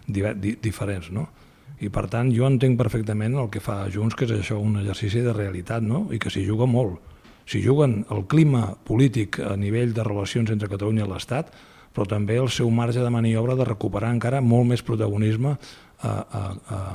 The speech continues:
a Catalunya. Aquest sector que anomenava ara el Jordi, clar, aquest es-, els, els està dient: "Però què, què pintem?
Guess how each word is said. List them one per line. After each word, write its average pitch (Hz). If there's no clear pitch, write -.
a 101
Catalunya. 98
Aquest 107
sector 117
que 123
anomenava 113
ara 110
el 101
Jordi, 113
clar, 110
aquest 120
es-, 113
els, -
els 104
està 110
dient: 104
"Però 101
què, 123
què 113
pintem? 135